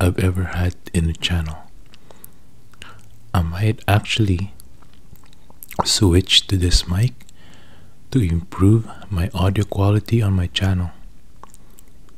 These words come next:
Thanks, Moment, for sending this over. I really love it.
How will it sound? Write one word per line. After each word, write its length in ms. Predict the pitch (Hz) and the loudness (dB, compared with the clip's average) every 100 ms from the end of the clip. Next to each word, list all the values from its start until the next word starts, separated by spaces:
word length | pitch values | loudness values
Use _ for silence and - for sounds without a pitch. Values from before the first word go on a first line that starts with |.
| - | -6
Thanks, 320 | - 120 127 - | 4 6 6 6
Moment, 380 | 117 117 120 | 6 6 2
for 400 | - 101 95 95 - - - | 2 4 4 2 -4 -14 -8
sending 520 | - 104 104 107 104 | 2 6 6 6 4
this 200 | 98 95 | 4 2
over. 440 | - 104 101 147 160 - - - - - - | 4 4 6 2 2 -8 -14 -14 -12 -12 -8
I 120 | 82 82 | 2 2
really 440 | 78 87 90 92 | 6 6 8 8
love 260 | 90 85 78 | 8 6 0
it. 140 | 78 | -6